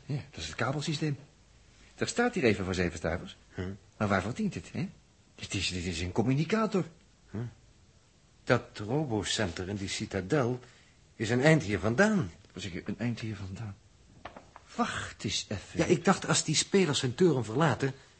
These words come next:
Speaker 2: dan zijn ze afgesneden van een commandopost. Ik denk dus dat er op bepaalde plaatsen in deze stad Sentosi hulpposten zullen zijn.
Speaker 1: En dat dit er één van is?
Speaker 2: Naar mijn mening bestaat die mogelijkheid, ja.
Speaker 1: Dan ga Jaap eens even uitdokteren. Ipsi, die bedrading zit natuurlijk achter dat paneel.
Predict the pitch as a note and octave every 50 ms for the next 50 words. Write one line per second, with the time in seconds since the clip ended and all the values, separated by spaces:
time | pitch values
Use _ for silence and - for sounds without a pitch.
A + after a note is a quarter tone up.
0 | - - - C3+ C3 B2 C3 A#2 G#2+ - - D3+ - - B2+ - - A#2+ G#2 G2
1 | F#2+ F#2+ G#2 A2 A2+ A2 - D#3 E3+ F3 D#3+ B2+ G#2 - - G2+ F#2 - - -
2 | - - - - - - - - - - - - - - - - D#3 B2+ - -
3 | E3+ D3+ A2+ - B2 C#3+ - - - - B2+ - - F#2+ F#2+ - G#2 - - A2
4 | G2 F2 F2+ - G#2+ G#2+ A2 - - B2+ C3+ A#2 A2+ F#2 G2 F#2+ - - G#2 -
5 | - - G#2+ G2+ - B2+ B2 B2 C3 F3 F#3+ E3 - - - - - - - -
6 | - - - - _ - D#3+ G3+ G3+ G#3 - - E3+ C3 - - C#3+ A#2 A#2 A#2
7 | A#2 G2+ G#2+ G#2+ F#2 D#2+ - - - - C#3 C#3+ C#3+ D3 - - D#3 D3+ G3+ G3
8 | - F#3 F#3+ A3 A3 F#3+ F#3 F#3+ B3 D4+ B3 - - - - G#2+ F2 F2+ F2 F2+
9 | F2 F2 E2+ E2+ F2 - C3 C3+ - E3 E3+ G3+ G#3 F#3+ F3 C#3+ - G#2+ G2+ -
10 | - F#2 D2+ D2 B2 A#2+ A2 A#2+ A#2 A#2 C3 B2 B2 B2+ A#2+ C3 C3 B2 B2+ C3+
11 | A#2 G2+ F#2+ G2 - - G2 F#2+ F2+ - - - - - G#3+ A3 G3+ D#3+ D3+ D3+
12 | E3+ E3 - - - - - - - - - A#2 A#2+ A#2 - - - A#2+ E3 G3+
13 | G#3+ G#3+ A3 F#3 G3+ G#3 - F#3+ E3 F#3+ F#3 F3 E3+ E3+ - - - - - -
14 | - - - - - - - - - - - C#3 - - C3+ B2 C#3 C3 - -
15 | A#2 A2+ G#2+ G#2 F#2+ E2+ D2 C2